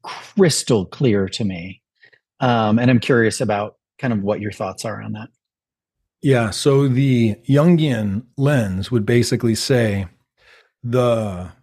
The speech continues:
Speaker 2: all visions are speaking the same language as dreams, and that it's the realm of symbol, and that, um, it's just a different medium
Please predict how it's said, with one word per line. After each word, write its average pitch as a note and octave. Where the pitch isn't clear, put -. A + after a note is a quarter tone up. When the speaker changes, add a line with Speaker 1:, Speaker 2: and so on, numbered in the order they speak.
Speaker 2:
all D3+
visions A#2+
are A#2
speaking C3
the G#2+
same A#2
language A2
as F#2
dreams, -
and B2
that A2+
it's A2+
the B2
realm B2+
of G#2
symbol, -
and G#2+
that, G#2
um, G#2+
it's A#2
just C3+
a C3
different C3
medium G#2